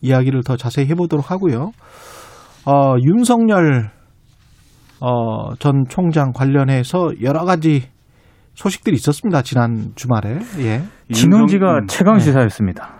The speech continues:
Speaker 1: 진원지가?
Speaker 3: 그렇습니다. 네.
Speaker 1: 예.
Speaker 3: 거기서부터 비극이 시작됐습니다.
Speaker 1: 왜 그랬을까요?
Speaker 3: 네.
Speaker 2: 최강 시사에서 최경영
Speaker 1: 예.
Speaker 2: 진행자께서
Speaker 1: 예.
Speaker 2: 국민의힘 입당 문제를 물었는데
Speaker 1: 음.
Speaker 2: 그때 이동훈 전 대변인이
Speaker 1: 음.
Speaker 2: 국민의힘 입당을 기정사실화하는 발언을 했거든요.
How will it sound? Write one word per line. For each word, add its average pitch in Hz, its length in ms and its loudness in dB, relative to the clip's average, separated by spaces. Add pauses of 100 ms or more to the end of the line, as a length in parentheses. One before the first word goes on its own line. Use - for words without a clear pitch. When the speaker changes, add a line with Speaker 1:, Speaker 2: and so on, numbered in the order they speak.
(160)
Speaker 1:
진원지가? 143 720 2
Speaker 3:
그렇습니다. 98 180 0
네. - 60 -2 (340)
Speaker 1:
예. 127 80 -8
Speaker 3:
거기서부터 143 420 2
비극이 127 340 2
시작됐습니다. 98 760 -4
Speaker 1:
왜 147 140 6
그랬을까요? 117 600 0
Speaker 3:
네. - 80 -10
Speaker 2:
최강 226 280 4
시사에서 185 760 4
최경영 196 600 4
Speaker 1:
예. 165 80 2
Speaker 2:
진행자께서 131 880 0
Speaker 1:
예. 131 260 2 (260)
Speaker 2:
국민의힘 202 600 6
입당 165 340 0
문제를 117 380 2
물었는데 101 540 0 (120)
Speaker 1:
음. 107 400 -2 (160)
Speaker 2:
그때 151 240 0
이동훈 156 640 2
전 123 420 2
대변인이 123 720 0
Speaker 1:
음. 107 440 -6
Speaker 2:
국민의힘 190 600 6
입당을 170 440 0
기정사실화하는 135 960 0
발언을 117 400 0
했거든요. 92 420 -4